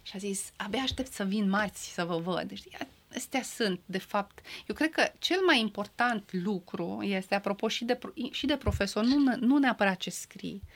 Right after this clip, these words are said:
ci ce urme lași în sufletele celorlalți.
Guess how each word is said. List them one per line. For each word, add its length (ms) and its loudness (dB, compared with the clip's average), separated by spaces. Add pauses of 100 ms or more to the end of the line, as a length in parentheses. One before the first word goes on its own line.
(320)
ci 260 -2
ce 500 8
urme 440 4
lași 300 -2
în 60 0
sufletele 720 -8
celorlalți. 960 -10